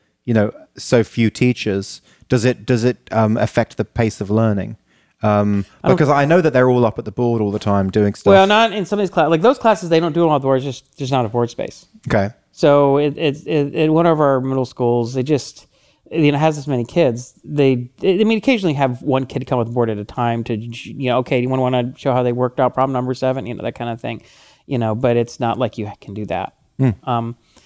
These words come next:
Speaker 2: but, uh, yeah, that's, so that's really exciting. I
Speaker 1: Hmm,
Speaker 2: mean,
Speaker 1: that's great. It's
Speaker 2: so
Speaker 1: amazing.
Speaker 2: I've s-, a-,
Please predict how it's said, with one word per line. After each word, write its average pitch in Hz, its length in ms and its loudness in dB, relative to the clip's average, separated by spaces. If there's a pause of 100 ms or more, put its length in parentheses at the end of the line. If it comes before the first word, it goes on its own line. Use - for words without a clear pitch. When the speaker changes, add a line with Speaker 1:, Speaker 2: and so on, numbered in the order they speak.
(600)
Speaker 2:
but, 160 460 4
uh, 143 480 2 (1200)
yeah, 151 540 4 (600)
that's, 196 380 2
so 180 60 -2
that's 208 180 4
really 147 200 4
exciting. 104 420 -8
I - 100 -20
Speaker 1:
Hmm, 139 160 2
Speaker 2:
mean, 151 120 4
Speaker 1:
that's - 140 0
great. 170 320 0
It's - 160 -10
Speaker 2:
so 175 140 6
Speaker 1:
amazing. 170 220 2 (200)
Speaker 2:
I've 160 120 2
s-, - 140 -12
a-, 180 340 -2